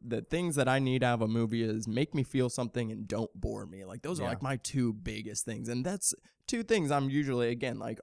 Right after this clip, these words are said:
Speaker 1: always, uh, can count on M. Night for. Even in The Happening, I'm never bored in that movie,
Speaker 2: For sure.
Speaker 1: ever,
Speaker 2: Yeah.
Speaker 1: you know? So it's, like, the fact that, um, this movie kinda didn't really move me, um,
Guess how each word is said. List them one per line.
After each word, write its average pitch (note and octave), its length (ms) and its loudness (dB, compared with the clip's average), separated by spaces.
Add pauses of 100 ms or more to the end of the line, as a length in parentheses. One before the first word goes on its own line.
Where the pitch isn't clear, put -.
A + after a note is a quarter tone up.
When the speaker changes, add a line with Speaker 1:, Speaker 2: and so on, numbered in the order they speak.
Speaker 1:
always, C3 520 2 (340)
uh, A#2+ 300 0
can C3 140 -4
count A#2+ 320 0
on A2 160 -2
M. A2 120 -4
Night A2+ 180 -6
for. B2+ 160 2
Even A#3+ 240 0
in B3 120 2
The A#3 60 0
Happening, G3 580 0 (260)
I'm A3 220 -2
never A3 300 4
bored B2 320 4
in A#2 80 2
that A2+ 180 0
movie, G#2+ 320 0
Speaker 2:
For A#2+ 160 -4
sure. G3 180 -2
Speaker 1:
ever, A#2 500 0
Speaker 2:
Yeah. A#2+ 160 2
Speaker 1:
you C3+ 100 6
know? C3+ 220 2
So C#3 220 2
it's, C3+ 140 -2
like, B2 280 -4
the B2 100 -4
fact D3+ 360 -2
that, B2+ 360 2
um, A#2 520 -2
this A#2 220 -2
movie D#3 300 2
kinda A#2+ 360 0
didn't B2 380 -2
really B2 300 4
move A#2 560 4
me, F3+ 380 0 (380)
um, A#2+ 320 0